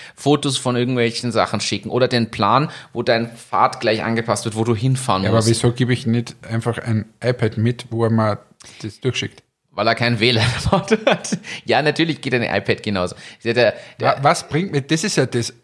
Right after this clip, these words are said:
Speaker 2: ich verstehe, okay, sie haben jetzt bei der Feuerwehr da so ein E-Auto, das ist alles berechtigt, super. Ja, und ich verstehe das mit den Karten, auch super. Was, aber ja, aber es, es haut mich jetzt nicht so vom Hocker, weil der ein W lan im Auto hat.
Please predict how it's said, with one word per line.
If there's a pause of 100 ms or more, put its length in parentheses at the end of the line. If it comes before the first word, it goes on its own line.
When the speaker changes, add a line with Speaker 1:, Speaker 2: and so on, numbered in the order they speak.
(180)
Speaker 2:
ich
verstehe,
okay,
sie
haben
jetzt
bei
der
Feuerwehr
da
so
ein (100)
E-Auto,
das
ist (100)
alles
berechtigt,
super. (1200)
Ja, (400)
und
ich
verstehe
das
mit
den
Karten, (160)
auch
super. (400)
Was, (100)
aber
ja,
aber
es,
es
haut
mich
jetzt
nicht
so
vom
Hocker,
weil
der
ein
W
lan
im
Auto
hat.